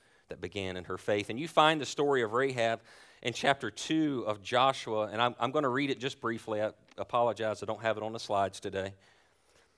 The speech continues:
But in Joshua two, beginning in verse one, I'm gonna read through seven just to give you a snippet of the story. It says, "Then Joshua, son of Nun, secretly sent two spies from Shittim to go look over the land."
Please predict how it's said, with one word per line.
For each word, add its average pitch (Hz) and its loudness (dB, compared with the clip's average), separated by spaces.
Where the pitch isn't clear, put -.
But 127 4
in 117 -4
Joshua 135 2
two, 175 2
beginning 143 2
in 131 -2
verse 135 0
one, 131 2
I'm 123 0
gonna 117 -2
read 123 -2
through 120 -8
seven 113 2
just 120 -6
to 120 -6
give 117 -6
you 110 -4
a 104 -2
snippet 120 -4
of 95 -4
the 95 -12
story. 101 -4
It - -8
says, 151 2
"Then 180 4
Joshua, 147 6
son 151 4
of 160 2
Nun, 127 0
secretly 160 -2
sent - 0
two - -6
spies 143 4
from 127 -4
Shittim 143 -2
to 135 -4
go 139 2
look 147 0
over 131 0
the 120 -4
land." 120 -2